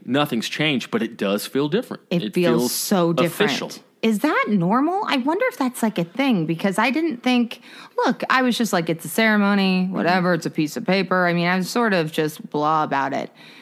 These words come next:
Speaker 2: And then the day of, when I saw you in your suit and you just looked so handsome, I was just like, "Oh my God, I get to,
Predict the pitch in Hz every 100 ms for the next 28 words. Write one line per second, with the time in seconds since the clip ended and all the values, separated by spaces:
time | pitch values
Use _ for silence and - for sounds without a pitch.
0 | - - 180 196 202 180 175 170 160 175
1 | 226 165 156 151 - - - - - -
2 | - - - 180 165 - 156 165 - 185
3 | 170 180 165 165 156 151 - - 185 170
4 | 170 165 - 170 170 165 - 160 160 -
5 | - - 220 190 185 185 185 196 180 185
6 | - 170 190 202 220 196 160 - 151 147
7 | 165 - - _ _ - 156 151 151 147
8 | 147 151 156 160 151